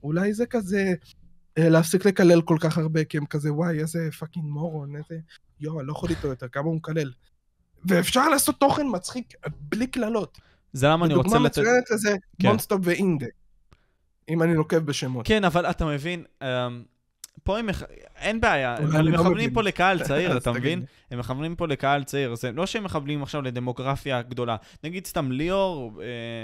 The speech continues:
Speaker 2: כשאני נכנס ללייבים שלו, אני לפעמים גם שואל אותו כזה, לא יצא לי לדבר איתו, אבל אני שואל אותו כזה, "תשמע, אתה, כאילו, למה אתה מדבר, כאילו, בצורה כזאת?" אתה,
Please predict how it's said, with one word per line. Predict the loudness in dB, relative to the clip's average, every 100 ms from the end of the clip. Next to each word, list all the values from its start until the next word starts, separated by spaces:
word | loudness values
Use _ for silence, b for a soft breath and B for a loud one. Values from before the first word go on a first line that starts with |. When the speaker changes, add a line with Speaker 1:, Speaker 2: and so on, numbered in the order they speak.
| -12
Speaker 2:
כשאני | -12 -10 -10
נכנס | -10 -10 -6
ללייבים | -6 -6 -6 -12
שלו, | -10 -8
אני | -8
לפעמים | -6 -8 -8
גם | -10 -8
שואל | -8 -6
אותו | -8 -8
כזה, | -8 -6
לא | -4
יצא | -4 -4
לי | -4
לדבר | -2 -2 -2
איתו, | -4 -6
אבל | -8
אני | -8 -8
שואל | -6
אותו | -6 -8 -12
כזה, | -12 -12
"תשמע, | -10 -8 -8 b b b b -14
אתה, | -14 -14 -16 -10
כאילו, | -4 0
למה | 0 -2
אתה | -2
מדבר, | -4 -4 -2 0 -2 -4
כאילו, | -6 -4 -4
בצורה | -8 -8 -8
כזאת?" | -6 -10 -10
אתה, | -14